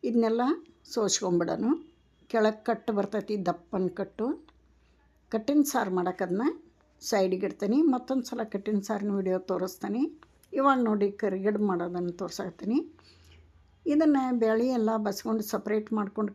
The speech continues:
ಕಟ್ಟಿನಿಂದ ಒಂದು ಪಾತ್ರೆಗೆ ಹಾಕ್ಕೊಂಡು ಇದಕ್ಕೆ ಬೆಲ್ಲ ಹಾಕೋಣ. ನೋಡ್ರಿ, ಮ್ಯಾಶ್ ಆಗ್ಬೇಕು ಹಿಂಗೆ ಹತ್ತಿಕ್ಕಿದ್ರೆ ಅಲ್ಲಿವರೆಗೆ ಕುದಿಸ್ಕೋಬೇಕು. ಹೋಳಿಗೆಗಾತು, ಕರಿಗಡುಬಾತು.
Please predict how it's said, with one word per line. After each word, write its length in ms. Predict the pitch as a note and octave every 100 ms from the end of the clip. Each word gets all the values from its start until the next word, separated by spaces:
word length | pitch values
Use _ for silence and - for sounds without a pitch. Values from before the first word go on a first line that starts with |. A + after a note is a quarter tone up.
| G#3+
ಕಟ್ಟಿನಿಂದ 480 | G3+ A3 G#3 G3+ B3+ E4+ - - -
ಒಂದು 140 | F#3 -
ಪಾತ್ರೆಗೆ 360 | F#3+ F#3+ F#3+ G3
ಹಾಕ್ಕೊಂಡು 380 | F#3 G#3+ G#3+ C4 A4 - - - - - _ _ _ _ _ _ _ _ _ -
ಇದಕ್ಕೆ 280 | C#4+ D4+ A#3 G3
ಬೆಲ್ಲ 200 | F#3 F#3
ಹಾಕೋಣ. 300 | F3+ F3+ E3 E3 -
ನೋಡ್ರಿ, 220 | B3 A#3 A3
ಮ್ಯಾಶ್ 240 | G#3 G#3 - F#3
ಆಗ್ಬೇಕು 300 | G3 F#3 F#3 G3
ಹಿಂಗೆ 220 | E3 - - G#3
ಹತ್ತಿಕ್ಕಿದ್ರೆ 560 | G#3 F#3+ F#3+ F3+ G3+ D4+ G4+ A3
ಅಲ್ಲಿವರೆಗೆ 480 | A3 A#3 G#3+ G3+ C#4
ಕುದಿಸ್ಕೋಬೇಕು. 640 | D4+ C#4+ A#3 F3+ E3 - - - - -
ಹೋಳಿಗೆಗಾತು, 640 | A3 G#3 G#3 G#3+ F#3+ - D#4 - _ -
ಕರಿಗಡುಬಾತು. 640 | C4+ A#3+ F#3+ F#3+ - -